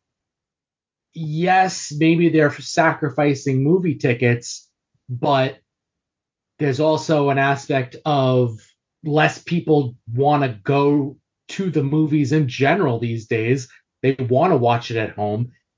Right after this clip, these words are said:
And if they're gonna spend the money on Disney Plus, then you're still making money on them. And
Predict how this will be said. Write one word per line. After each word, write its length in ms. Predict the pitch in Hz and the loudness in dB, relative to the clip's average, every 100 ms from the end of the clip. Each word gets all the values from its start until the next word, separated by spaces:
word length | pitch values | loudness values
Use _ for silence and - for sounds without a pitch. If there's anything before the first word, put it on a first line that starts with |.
| _ | _
And 220 | 147 135 | 2 2
if 160 | 135 123 | 0 2
they're 140 | 147 | 2
gonna 240 | 127 156 | 2 2
spend 680 | 127 - - 156 151 135 127 117 - _ _ _ _ | 0 -4 -2 0 0 0 -2 -4 -14 _ _ _ _
the 180 | 131 127 | -4 -2
money 360 | 131 139 147 135 | 0 0 2 0
on 160 | 131 | 0
Disney 380 | 123 135 123 120 | 2 0 0 -4
Plus, 720 | 117 - 139 123 - - - _ _ _ _ _ _ _ _ _ - | -4 -2 0 0 -4 -16 -18 _ _ _ _ _ _ _ _ _ -12
then 760 | 117 143 131 127 127 127 123 107 | 0 2 4 4 2 2 0 -2
you're 160 | 120 | -2
still 400 | 139 - 175 156 | -2 -2 0 2
making 460 | 143 139 127 127 120 | 2 0 2 0 0
money 260 | 120 113 | -2 -4
on 280 | 90 - 85 | -8 -14 -20
them. 160 | 90 - _ _ _ _ _ _ - | -20 -20 _ _ _ _ _ _ -2
And 540 | 143 131 131 120 123 | 2 2 0 -2 -10